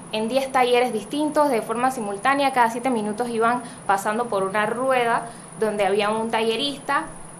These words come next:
acompañado del profesor, de un profesor que había, eh, venido con alguna de las escuelas, fue seleccionado de forma aleatoria, ahí se, le, se apoyó con el tallerista y veía la reacción de los chicos ante los talleres, y eso fue increíble.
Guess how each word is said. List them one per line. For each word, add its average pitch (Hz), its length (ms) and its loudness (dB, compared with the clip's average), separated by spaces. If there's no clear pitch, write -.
acompañado 208 560 0
del 220 120 2
profesor, 202 680 0
de 208 120 0
un 294 200 4
profesor 262 440 0
que 269 100 -2
había, 247 400 0
eh, 202 480 0
venido 247 300 2
con 226 140 0
alguna 226 260 0
de 269 60 0
las 277 120 2
escuelas, 294 420 2
fue 226 200 2
seleccionado 233 480 -2
de 240 60 -2
forma 247 180 0
aleatoria, 247 560 0
ahí 196 220 2
se, 202 100 -2
le, 190 380 -4
se - 120 -2
apoyó 220 460 2
con 277 160 0
el 269 140 0
tallerista 277 580 0
y 254 100 -2
veía 247 380 2
la 214 100 2
reacción 208 320 -4
de 247 80 0
los 202 120 -2
chicos 226 260 -4
ante 220 180 -2
los 175 120 -6
talleres, 170 400 -4
y 196 60 -4
eso 202 140 -6
fue 233 320 -2
increíble. 170 540 -6